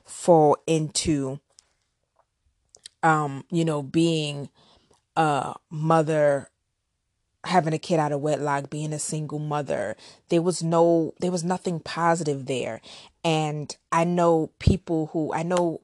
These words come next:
actually, I went to school with someone who, I think she had her son at sixteen, if I'm not mistaken. It was our junior year. She had her son, and she came back to school. She finished school. She graduated.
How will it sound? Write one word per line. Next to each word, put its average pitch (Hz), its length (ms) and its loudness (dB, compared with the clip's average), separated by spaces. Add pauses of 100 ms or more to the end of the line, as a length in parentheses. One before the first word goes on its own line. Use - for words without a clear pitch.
(120)
actually, 165 320 -10
I 160 40 -6
went 180 180 -8
to 165 100 -12
school 170 320 -6
with 151 160 -2
someone 147 440 -4
who, 147 500 -4 (560)
I - 40 -16
think - 140 -6
she 185 140 0
had 170 160 0
her 151 60 0
son 151 220 -4
at - 120 -8
sixteen, 156 400 -6
if 143 100 -8
I'm 143 100 -4
not 143 200 -6
mistaken. - 480 -8
It - 120 -12
was 151 140 -8
our 135 160 -8
junior 151 480 -6
year. 143 80 -6
She 143 180 -6
had 147 180 -4
her 156 120 -4
son, 139 480 -8 (540)
and 151 540 -4
she - 180 -6
came 151 300 -6
back 151 240 -4
to 170 120 -6
school. 139 580 -8
She - 220 -6
finished 147 540 -8
school. 143 360 -6
She 147 180 -6
graduated. 143 760 -6